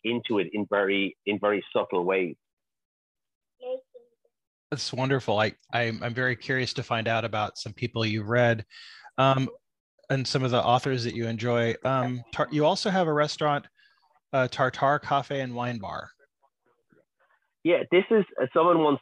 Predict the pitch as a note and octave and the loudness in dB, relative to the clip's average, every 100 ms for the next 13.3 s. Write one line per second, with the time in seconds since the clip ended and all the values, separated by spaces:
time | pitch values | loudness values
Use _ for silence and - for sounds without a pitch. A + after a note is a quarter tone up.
0 | C#3 B2 C#3 B2 A#2 G#2+ A#2 A2+ G#2 G#2+ | -2 -2 2 2 2 -2 0 0 0 0
1 | G#2 F#2 G2 - A#2 A2 - _ _ _ | -2 -2 -6 -4 -4 -4 -6 _ _ _
2 | _ _ _ - - A#2+ A#2 C3+ B2+ B2+ | _ _ _ -20 -12 -8 -6 -4 -2 -2
3 | A#2 A#2+ - G#2+ A2+ A2+ G#2+ A2 - C3+ | -2 -4 -4 -6 -2 -4 -4 -10 -8 -4
4 | C3 C#3+ B2+ A#2 A2 A2 A2+ A2 G#2+ F#2+ | -2 -2 -2 -4 -4 -4 -4 -4 -4 -6
5 | - G2 F#2+ E2+ D2 _ _ _ _ - | -6 -6 -6 -8 -14 _ _ _ _ -8
6 | G#2 G2 G#2+ G2+ F#2 - - F2 - F2+ | -4 -2 -2 0 -2 -4 -4 -4 -2 0
7 | F2+ D#2+ - - _ _ C3 C#3 A#2+ - | 2 0 -4 -14 _ _ -4 -2 -4 -12
8 | - G3 F#3+ - C#3 - D3 C3+ A#2 B2+ | -14 -12 -12 -2 -2 2 4 4 2 0
9 | C#3 D3+ D3 C#3+ C3 A#2+ A#2 B2 A#2 A2 | 2 4 4 2 2 0 0 2 2 0
10 | A#2+ _ C#3+ - D#3 C#3 B2+ C#3 - C#3 | -6 _ -6 -2 0 0 -2 -8 -8 -10
11 | D#3 F3+ - D#3 B2+ - - A#2 A#2+ A#2 | -6 -6 0 0 0 -2 -6 -2 -2 -2
12 | A#2+ A2+ G2 F#2 _ _ _ _ _ C3 | -2 0 -2 -4 _ _ _ _ _ -6
13 | B2+ B2 | -2 -4